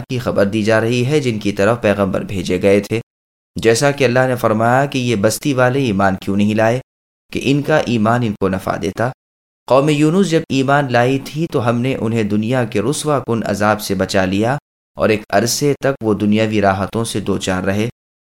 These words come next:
یعنی سب کے سب نے ایمان قبول نہیں کیا سوائے قوم یونس کے۔ جب انہوں نے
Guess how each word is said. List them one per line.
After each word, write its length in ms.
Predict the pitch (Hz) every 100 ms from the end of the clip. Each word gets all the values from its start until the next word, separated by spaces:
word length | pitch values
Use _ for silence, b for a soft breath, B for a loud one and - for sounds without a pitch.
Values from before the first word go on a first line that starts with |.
| _ _
یعنی 260 | 110 127 143
سب 180 | 139 135 139
کے 160 | 175 160
سب 280 | - 143 131
نے 140 | 147
ایمان 440 | - 117 104 117
قبول 340 | 117 104 104 98
نہیں 300 | 95 92 -
کیا 280 | 92 107 143 - _ _ _ _ _ -
سوائے 380 | 131 131 143 151
قوم 220 | - 113
یونس 480 | 110 92 101 113 107
کے۔ 200 | - 127 - _ _ -
جب 260 | 78 147 175
انہوں 300 | 156 139 147
نے 120 | 147